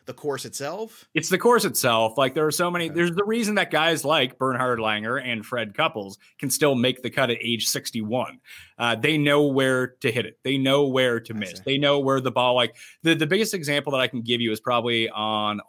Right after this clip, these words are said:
Speaker 2: hole eleven, where, you know, it's that one where you start at the very top of the hill, and then the, the green is down to the left after a huge drop in elevation. That second shot with the water off to the left is so intimidating. But you just see, like,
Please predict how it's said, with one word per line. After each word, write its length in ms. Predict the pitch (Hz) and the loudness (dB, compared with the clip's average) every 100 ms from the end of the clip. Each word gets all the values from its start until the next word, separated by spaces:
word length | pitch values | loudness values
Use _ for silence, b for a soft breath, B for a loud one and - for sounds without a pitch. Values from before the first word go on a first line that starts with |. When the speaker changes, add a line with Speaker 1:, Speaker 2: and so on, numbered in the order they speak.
| - | -8
Speaker 2:
hole 600 | 117 117 117 117 113 113 113 | -2 0 2 0 -2 -4 -6
eleven, 760 | 107 98 98 98 104 110 98 73 _ B B B | -6 -6 -8 -8 -2 -2 -4 -14 _ B B B
where, 640 | 127 123 117 117 113 110 _ | 2 4 4 4 4 2 _
you 100 | 123 | -2
know, 60 | 113 | -2
it's 240 | 117 110 - | -2 -4 -2
that 200 | 113 117 | -2 -2
one 140 | 131 | -4
where 100 | 123 | -2
you 60 | 107 | -2
start 200 | 123 107 | -2 -4
at 60 | |
the 60 | 101 | -4
very 180 | 101 92 | -6 0
top 260 | 185 208 | 2 2
of 100 | 190 | 0
the 80 | 190 | 2
hill, 320 | 190 185 185 B B | 4 4 2 B B
and 100 | 127 | -2
then 260 | 123 120 110 | 0 0 -2
the, 340 | 117 110 104 95 | 0 2 0 -4
the 80 | 113 | -8
green 240 | 110 143 | -4 -2
is 140 | 139 110 | -2 -2
down 400 | 127 135 127 120 | 0 0 0 -4
to 220 | - 143 | -4 -2
the 120 | 127 | -2
left 320 | 113 117 120 | 0 0 0
after 260 | 110 - 107 | -2 -4 -6
a 80 | 95 | -8
huge 580 | - - 160 165 135 117 | -12 -6 0 2 0 -2
drop 400 | 131 127 127 127 | 0 2 2 -2
in 80 | |
elevation. 640 | 104 117 110 101 113 117 104 | -2 -2 -2 0 -2 -2 -6
That 140 | 107 | -4
second 260 | - 143 127 | -2 -4 -4
shot 400 | - 123 123 - B B | -2 0 0 -2 B B
with 140 | 117 - | -8 -4
the 80 | |
water 380 | 107 110 120 117 | 0 2 2 2
off 220 | 107 104 | 2 0
to 80 | - | -4
the 60 | 101 | -6
left 280 | 98 101 - | -2 -2 -4
is 180 | 107 101 | -8 -6
so 400 | - - 113 117 | -4 0 0 0
intimidating. 800 | 113 104 - 123 113 92 92 104 B B - | -2 -6 -4 -4 -4 -6 -10 -14 B B -2
But 120 | 147 | 2
you 80 | 143 | 2
just 200 | 147 147 | 2 2
see, 160 | 147 | 2
like, 240 | 147 143 | 2 0